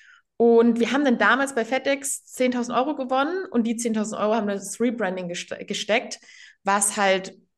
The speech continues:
also richtig wenig ist für ein Rebranding. Und wir haben ihm auch vertraut. Ich hab's nicht geglaubt, so dass, dass die zehntausend Euro wieder reinholen werden.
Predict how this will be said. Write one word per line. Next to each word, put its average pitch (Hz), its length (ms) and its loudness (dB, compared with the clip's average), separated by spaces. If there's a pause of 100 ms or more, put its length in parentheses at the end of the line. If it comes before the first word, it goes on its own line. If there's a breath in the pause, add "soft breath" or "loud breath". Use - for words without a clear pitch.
(180)
also 185 720 0 (640)
richtig 220 360 -2
wenig 233 400 0
ist 254 240 2
für 254 60 -2
ein 240 120 2
Rebranding. 247 920 -2 (380 loud breath)
Und 226 160 4
wir 220 140 2
haben 269 140 2
ihm 262 160 -2
auch 320 200 2
vertraut. 285 420 2
Ich 233 120 -8
hab's 277 220 -8
nicht 311 240 -6
geglaubt, 262 360 -2
so 320 80 -6
dass, 269 440 -4
dass 247 200 -2
die 226 140 -6
zehntausend 262 380 0
Euro 247 160 2
wieder 226 180 0
reinholen 277 560 -2
werden. 285 380 0